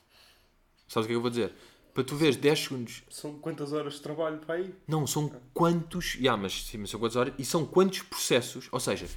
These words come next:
Speaker 1: nós queremos gravar um sketch que, imagina, nós temos a ideia que é eu estar a falar contigo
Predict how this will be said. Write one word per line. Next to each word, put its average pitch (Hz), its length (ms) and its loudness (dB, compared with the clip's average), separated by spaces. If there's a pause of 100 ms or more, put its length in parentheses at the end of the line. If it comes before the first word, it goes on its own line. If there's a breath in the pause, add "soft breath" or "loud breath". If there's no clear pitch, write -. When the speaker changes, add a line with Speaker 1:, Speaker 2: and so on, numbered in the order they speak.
(160)
Speaker 1:
nós 147 180 0
queremos 175 280 0
gravar 135 340 2
um 113 60 -2
sketch - 320 -6
que, - 360 -2 (960 soft breath)
imagina, 107 320 -2
nós 131 180 4
temos 170 220 4
a 156 60 6
ideia 131 380 4
que 143 120 0
é 110 240 2
eu 156 120 4
estar 151 180 2
a 139 60 2
falar 131 260 0
contigo 123 520 -2